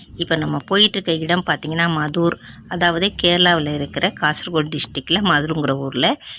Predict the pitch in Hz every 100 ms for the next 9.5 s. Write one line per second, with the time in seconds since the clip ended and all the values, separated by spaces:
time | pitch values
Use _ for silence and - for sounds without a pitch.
0 | - - 202 190 156 156 165 175 156 151
1 | - 143 226 - - 151 160 165 151 139
2 | 139 156 - - 147 131 139 139 - -
3 | - - 156 147 170 170 - 151 151 143
4 | - 151 156 151 160 151 143 - 196 294
5 | - - - 180 185 160 185 175 170 143
6 | 151 - 156 139 151 190 269 180 147 147
7 | 143 131 139 - - - - - - 185
8 | 202 214 175 151 143 160 180 - 160 160
9 | - 139 151 190